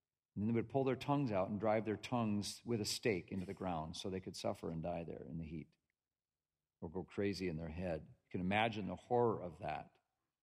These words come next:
and the dread and the fear and the hatred toward the Assyrians. Jonah probably had relatives that had experienced something at the hands of the Assyrians.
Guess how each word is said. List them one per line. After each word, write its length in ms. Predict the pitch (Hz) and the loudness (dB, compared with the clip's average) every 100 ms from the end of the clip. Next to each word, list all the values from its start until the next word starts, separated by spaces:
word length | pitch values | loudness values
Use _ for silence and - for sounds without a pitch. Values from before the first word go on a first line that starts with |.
| _ _ _ _ _ _ _ _ _ _ - | _ _ _ _ _ _ _ _ _ _ -2
and 140 | 101 | 0
the 80 | 92 | 0
dread 300 | 104 113 107 | 2 4 4
and 100 | 90 | 0
the 40 | |
fear 440 | - - 123 117 95 | -4 0 4 4 4
and 100 | 87 | 0
the 60 | |
hatred 440 | 87 113 110 90 82 | 0 -2 -2 -6 -4
toward 300 | - 110 95 | -2 0 0
the 140 | 87 | -2
Assyrians. 500 | - - 110 95 85 | -4 0 0 0 -2
Jonah 300 | - 135 190 | 0 0 0
probably 340 | - 160 131 | 2 2 2
had 160 | 123 117 | -2 -2
relatives 580 | 117 120 117 90 82 - | -2 -2 -4 -8 -10 -10
that 140 | 92 | -8
had 140 | 95 92 | -6 -6
experienced 540 | 92 - 101 92 - | -8 -4 -4 -4 -2
something 340 | 117 107 85 80 | -2 -2 -4 -8
at 80 | |
the 80 | 85 | -8
hands 300 | 82 85 82 | -8 -6 -8
of 80 | 78 | -10
the 100 | 87 | -10
Assyrians. 640 | 85 87 80 - 123 123 | -10 -8 -8 -10 -14 -18